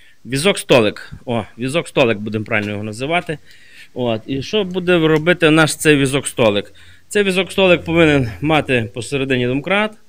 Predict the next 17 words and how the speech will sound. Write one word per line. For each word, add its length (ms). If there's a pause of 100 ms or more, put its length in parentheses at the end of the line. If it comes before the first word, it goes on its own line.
(640)
Е, 600
сама 320
ось 120
ця 140
верхня 320
плита 340
повинна 380
підійматися. 880 (580)
Е, 380
тобто, 260
як 180
ми 140
заїдемо 580 (180)
під 120
автобус, 580 (680)
е, 560 (220)
піднімемо 460